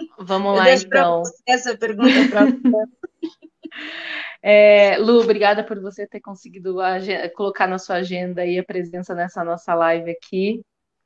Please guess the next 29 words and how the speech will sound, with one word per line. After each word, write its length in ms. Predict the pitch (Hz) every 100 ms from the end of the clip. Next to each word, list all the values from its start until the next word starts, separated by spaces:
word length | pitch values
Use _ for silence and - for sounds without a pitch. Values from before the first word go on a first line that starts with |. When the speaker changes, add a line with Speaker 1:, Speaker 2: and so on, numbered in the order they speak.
| _
Speaker 1:
É, 340 | - 170 175 175 175
tô 100 | 196
muito 320 | 185 190 202
feliz 540 | - 190 180 196 214 214 -
e 460 | 196 190 190 190
eu 160 | 190 190
queria 320 | 190 196 226
muito 640 | 233 269 302 311 294 269
aproveitar 560 | 226 220 233 214 226 247
o 80 | 262
que 120 | 254
o 40 |
Jorge 360 | 208 196 190 185
falou 540 | 185 180 190 220 208 208 _ _ _
sobre 840 | - - 202 190 180 202 202 202
a 100 | 196
questão 400 | 196 202 208 214
da 120 | 208
gente 240 | 208 208 208
tá 120 | 220
sempre 440 | 214 247 254 247
nadando 600 | 269 254 208 208 247 240
contra 340 | 240 233 233 233
a 20 |
maré 420 | 226 220 190 202
com 80 | 214
relação 500 | 208 202 202 - 190
à 60 | 190
saúde 420 | 190 196 190